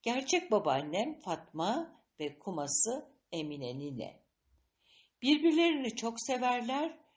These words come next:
görmeden duramazlardı. Aleyhlerinde tek kelime ettiklerini de duymadım. Acımasız kocaya,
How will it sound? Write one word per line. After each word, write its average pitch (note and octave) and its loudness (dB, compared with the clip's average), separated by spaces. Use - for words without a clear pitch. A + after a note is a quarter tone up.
görmeden G#3+ 0
duramazlardı. E3 -2
Aleyhlerinde F3 0
tek E4 -2
kelime G3 2
ettiklerini F#3+ -4
de A3 2
duymadım. D3 -6
Acımasız D4 0
kocaya, A#2 -4